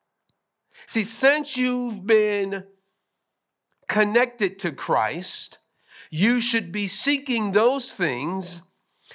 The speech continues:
that are connected to Christ or those things where Christ is. Now, here's what he's not saying. He's not saying that none of these things around us on earth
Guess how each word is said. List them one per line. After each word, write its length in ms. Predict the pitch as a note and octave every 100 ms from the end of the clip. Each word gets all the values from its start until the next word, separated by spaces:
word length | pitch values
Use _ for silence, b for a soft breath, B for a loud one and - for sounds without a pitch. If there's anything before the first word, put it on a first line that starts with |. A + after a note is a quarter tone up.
| B C#3+
that 340 | F3+ F#3 F3+
are 400 | F3+ F3+ F3 F3 - -
connected 760 | - G#3 G3+ G3+ F#3+ F3+ - -
to 120 | F3
Christ 580 | - F#3+ D#3+ B2+ - B B -
or 220 | G3 F#3+
those 320 | G#3 A3+ A#3
things 360 | G#3+ G3 F#3+ F3
where 280 | G#3 G#3
Christ 520 | G#3 - E3 E3+ E3+ -
is. 400 | B3 G#3+ B2 - b b b
Now, 140 | F3+ -
here's 280 | - D4 B3
what 120 | G#3+
he's 160 | G3+ F#3+
not 280 | F#3+ F3
saying. 380 | - F#3 C3 A2 b b
He's 240 | - B3 A3+
not 280 | C4 B3+ A#3+
saying 380 | B3 A#3 A3
that 180 | F#3+ E3+
none 300 | E3 G3 B3+
of 140 | C4+ A#3
these 260 | A3+ A3
things 380 | A3 G#3 G3 F#3
around 560 | F3 D#3 F3 F3+ F#3 F3
us 200 | F3 -
on 280 | D#3+ D#3 D3+ E3
earth 340 | F3 D3 C#3